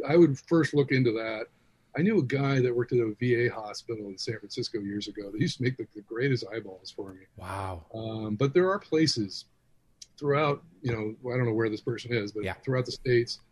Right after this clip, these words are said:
Speaker 1: throughout Canada, uh, that have, uh, you know, prosthetic abil-, you know,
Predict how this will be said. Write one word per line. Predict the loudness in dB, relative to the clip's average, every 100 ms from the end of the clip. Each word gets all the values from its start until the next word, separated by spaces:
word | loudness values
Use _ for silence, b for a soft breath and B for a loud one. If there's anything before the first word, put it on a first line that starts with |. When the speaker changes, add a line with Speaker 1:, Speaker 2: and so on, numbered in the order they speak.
| _
Speaker 1:
throughout | -2 -2
Canada, | 0 0 0 2 0 -2 _ _ _ _ -8
uh, | -4 0 0
that | 0 0 -2
have, | -2 0 0 -4 -10 -8
uh, | -6 -6 -8 -12 _ -8
you | -6
know, | -4 -8 -12 _ -6
prosthetic | -6 -2 -2 -2 -4
abil-, | -2 -2 0
you | -2
know, | -4